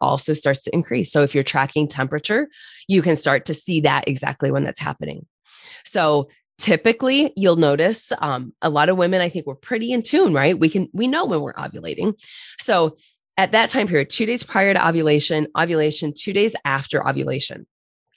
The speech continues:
So this is when we can start doing about twenty to fifty grams of carbs.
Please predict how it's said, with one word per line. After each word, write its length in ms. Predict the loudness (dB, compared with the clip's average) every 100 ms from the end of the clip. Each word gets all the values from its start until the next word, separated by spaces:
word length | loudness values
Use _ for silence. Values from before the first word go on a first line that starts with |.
| _ -20 -12
So 180 | -2 2
this 200 | 2 0
is 80 | 2
when 100 | 2
we 100 | 2
can 140 | 0
start 320 | 2 0 0
doing 300 | 0 2 2
about 180 | 0 -2
twenty 320 | 0 2 2
to 60 | 2
fifty 320 | 0 0 -4
grams 240 | -4 -4
of 80 | -8
carbs. 240 | -12 -14